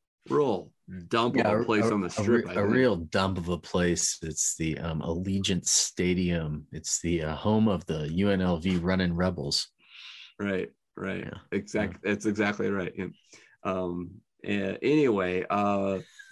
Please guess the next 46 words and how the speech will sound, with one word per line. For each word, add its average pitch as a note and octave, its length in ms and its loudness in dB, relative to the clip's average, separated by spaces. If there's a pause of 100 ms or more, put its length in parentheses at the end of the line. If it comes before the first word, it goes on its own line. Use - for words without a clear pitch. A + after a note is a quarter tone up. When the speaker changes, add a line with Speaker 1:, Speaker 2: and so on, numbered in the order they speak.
(300)
Speaker 1:
you C3 120 4
know, C3+ 120 6
this D#3+ 160 4
is D#3+ 140 4
interesting. D#3 440 4
Utah's D3 380 2
only C3+ 160 2
favored C3+ 200 2
by A#2+ 100 4
two C3+ 200 -4
and C3 100 0
a B2 60 2
half. B2 300 0
I've G#2 160 -4
seen A#2 260 0
a G2 60 -2
lot A#2 560 2
of G#2+ 40 -2
people A2 300 -2
put, A#2+ 400 0
um, G#2 640 0
money A2 300 2
on A2 100 2
Oregon A2+ 460 2
to, G2 180 -4 (260)
to F#2+ 240 -4 (220)
bounce G#2 420 -4
back G#2+ 380 -4
here, A#2+ 240 2
but, G2 240 -4 (420)
uh, F#2+ 280 -2
I'm C3+ 160 2
scarred C#3 400 2
from A2+ 140 0
watching G2+ 300 0
that F2+ 180 -2
game. F2+ 260 -2
I F#2+ 100 0
had A2+ 140 2
Oregon A#2 340 4
in A#2 100 2
that A#2 140 0
game, A2+ 320 2
and F#2 120 0
Utah G#2 360 0
just F2+ 200 -4